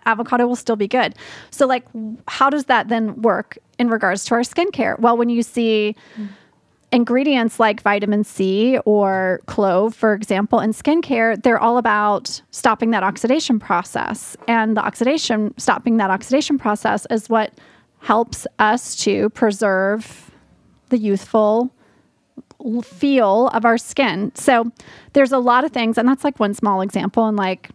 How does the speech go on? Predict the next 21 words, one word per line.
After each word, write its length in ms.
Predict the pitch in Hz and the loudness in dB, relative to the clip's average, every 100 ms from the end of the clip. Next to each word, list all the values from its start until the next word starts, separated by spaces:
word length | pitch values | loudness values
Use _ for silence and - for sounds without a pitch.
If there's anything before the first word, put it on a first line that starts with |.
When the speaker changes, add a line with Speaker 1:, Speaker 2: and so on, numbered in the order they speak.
| _ _ 220 | _ _ -8
Speaker 1:
that 220 | - - 196 | 0 0 0
is 100 | 190 | -2
not, 260 | 202 180 | -2 0
like, 300 | 208 190 - - _ _ _ _ - - | -2 -2 -6 -18 _ _ _ _ -10 0
in 120 | 247 | 2
the 60 | 233 | 2
scienciest 920 | - 208 202 214 - 202 202 - 214 | 0 0 0 -2 0 0 0 0 -2
of 120 | 208 | -2
terms, 580 | - 220 220 330 320 - | -2 0 0 0 -4 -2
but 240 | 240 247 | -2 2
that 160 | 254 294 | 2 2
is 200 | 320 - - | 0 -4 -4
how 220 | 269 277 | 0 2
it 60 | 262 | 2
works. 340 | 415 - - | -2 -4 -6
There's 280 | - 233 226 | 0 0 2
definitely 720 | 247 240 262 247 226 220 226 - - - - - _ - | 0 2 2 0 0 0 -2 -6 -14 -20 -20 -20 _ -2
the 260 | 220 233 220 | 2 4 2
possibility 720 | - 247 254 247 247 233 220 | 2 2 2 2 2 2 -2
today 720 | 214 247 214 233 226 208 202 202 - | -2 -2 0 2 2 0 0 -2 2
of 420 | 220 208 202 | 2 2 0